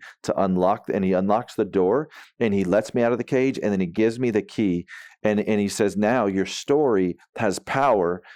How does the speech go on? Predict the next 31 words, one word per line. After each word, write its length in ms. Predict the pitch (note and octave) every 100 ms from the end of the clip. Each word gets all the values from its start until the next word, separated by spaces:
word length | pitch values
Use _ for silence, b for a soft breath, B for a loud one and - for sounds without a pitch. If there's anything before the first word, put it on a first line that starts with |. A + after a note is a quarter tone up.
| B
and 180 | - G2+
you 120 | A#2+
can 160 | C3 A2+
unlock 400 | G#2 G2 F#2+ F#2+
the 80 | G2
cage 500 | - G2 F2+ E2+ - b b
for 140 | - G2+
other 200 | F#2+ F#3+
people." 500 | - C#3 B2 F#2+ D#2
And 140 | C#2+
so 100 | A2
he's 140 | F#2+ F#2
taken 400 | - A#2+ B2+ G#2
my 120 | F#2
mess 480 | F2+ F#2 G2 C#3+ -
and 120 | A2
he's 160 | G2+ F2
made 240 | G2 F#2+
it 160 | G2+ - B B
my 180 | F#2+ F#2
ministry. 720 | F2 F2+ F#2+ - - D#2+ D#2+ B B
He's 160 | - G2+
taken 320 | B2+ A2+ G#2
my 120 | F#2
mess 460 | F2 F2 G2 C#3 - -
and 80 |
he's 160 | G2+ F2+
made 220 | F#2+ F#2+
it 120 | F#2+
my 140 | F2 E2
message. 800 | E2+ F2+ F#2 G2+ - D2 D2+